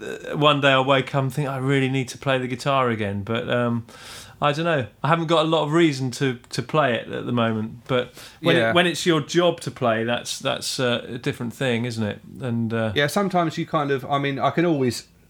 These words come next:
Speaker 2: pick up a guitar and play it.
Speaker 1: Mm-hmm.
Speaker 2: It's like, it's not, you know, after you play for so long,
Speaker 1: Yeah.
Speaker 2: if a job comes in, I have to play something, I just pick the guitar up and I just play it.
Speaker 1: Yeah, yeah.
Speaker 2: But then there's stuff that I hear in my head that I can't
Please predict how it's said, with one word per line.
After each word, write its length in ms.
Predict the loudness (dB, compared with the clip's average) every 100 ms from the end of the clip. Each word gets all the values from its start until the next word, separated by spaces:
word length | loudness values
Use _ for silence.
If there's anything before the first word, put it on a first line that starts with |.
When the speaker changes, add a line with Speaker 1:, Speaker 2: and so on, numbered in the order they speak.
| _
Speaker 2:
pick 220 | 0 2 4
up 160 | 2
a 40 | 0
guitar 400 | 0 2 2 2
and 120 | 0
play 300 | 2 2 2
it. 160 | -6 -12 _ -4
Speaker 1:
Mm-hmm. 340 | -2 0 -4 -6
Speaker 2:
It's 160 | -2 0
like, 180 | 0
it's 180 | -2 -2
not, 280 | 0 0 -2 _ _ _
you 80 | 0
know, 220 | 2 2 4
after 280 | 2 2 0
you 60 |
play 180 | 4 4
for 80 | 2
so 200 | 2 4
long, 260 | 4 2 0
Speaker 1:
Yeah. 160 | 2 2
Speaker 2:
if 80 | 2
a 60 | 0
job 320 | 4 2 2
comes 240 | 0 2
in, 160 | 4 6
I 100 | 6
have 140 | 4
to 80 | 0
play 260 | 0 2 2
something, 260 | 0 -2 0
I 100 | 0
just 200 | 0 -2
pick 140 | -4
the 60 | -4
guitar 360 | 0 4 4
up 60 | 4
and 100 | 0
I 40 |
just 200 | -2 -4
play 220 | 0 0 0
it. 60 |
Speaker 1:
Yeah, 240 | -2 -4 -6 -18 -10
yeah. 200 | -4 -4 -6 -16 -20 -2
Speaker 2:
But 160 | 0 4
then 220 | 4 6
there's 200 | 4 2
stuff 320 | 2 0 2
that 100 | 0
I 260 | 2 4 2
hear 300 | 2 2 2
in 80 | 2
my 160 | 2 0
head 360 | 2 0 0
that 120 | 0
I 120 | 0 -2
can't 400 | 0 0 0